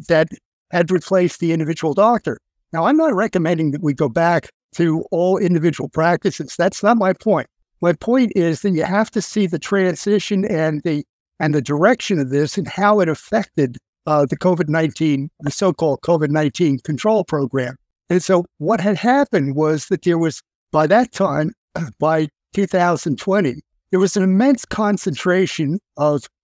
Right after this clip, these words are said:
medical power, uh, uh, above the individual physician and the individual, uh, physician practices. And so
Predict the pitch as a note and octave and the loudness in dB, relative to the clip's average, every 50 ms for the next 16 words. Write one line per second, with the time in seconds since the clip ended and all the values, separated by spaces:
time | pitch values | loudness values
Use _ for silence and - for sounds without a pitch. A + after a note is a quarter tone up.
0 | _ _ - C#3+ E3 G#3+ A#3+ B3+ - - F3+ C3+ A#2 - - D#3+ D3 B2+ A#2+ B2 | _ _ -2 0 2 2 2 2 2 2 0 0 -2 -2 -4 -2 0 0 -2 -2
1 | - D#3+ F3+ - _ _ _ _ _ _ F3+ D#3 D#3 D3+ E3 - - _ _ _ | -4 -6 -8 -10 _ _ _ _ _ _ 0 2 4 2 2 0 -4 _ _ _
2 | - G3 G3 - - - - D3 B2+ - G3 A#3+ A#3 F#3 G3 G3 F#3+ G3 G3 F3 | -4 -4 -4 -4 -4 -6 -8 -4 0 2 4 4 4 2 0 2 2 2 2 2
3 | D#3 F#3 F#3 E3 - F3+ D3 D3 D3 - _ - D#3+ B2+ A#2+ D#3 D#3 - - C#3+ | 4 2 2 2 2 0 0 0 -2 -6 _ -6 -6 -2 0 -2 -2 -2 -2 -4
4 | C#3+ D3 D#3 - _ _ _ _ _ _ - D#3+ E3+ E3 D3 D#3+ E3+ E3 E3+ E3 | -4 -4 -4 -6 _ _ _ _ _ _ -4 -2 0 0 2 2 2 2 2 2
5 | D#3+ D#3 E3+ D3+ - E3 D3 D3 D#3+ - - C#3 C#3+ D3 D3 C#3+ D3+ - - - | 2 2 0 0 0 0 0 0 -2 -2 -2 -2 0 0 0 0 0 -2 -4 -6
6 | D3+ C3+ D#3 D#3 - F3 C#3+ - - D#3 C#3+ - - - - F#3 - - F#3 F3 | -4 -2 -2 -2 -2 -4 -4 -2 -2 -2 0 -2 -2 -2 -4 -6 -4 -6 -8 -8
7 | - - - - _ _ _ _ _ - D#3+ F3 F3+ D#3+ - - G3 F3+ F3+ G3 | -8 -12 -16 -18 _ _ _ _ _ -2 0 2 2 0 0 2 2 2 2 2
8 | - | 0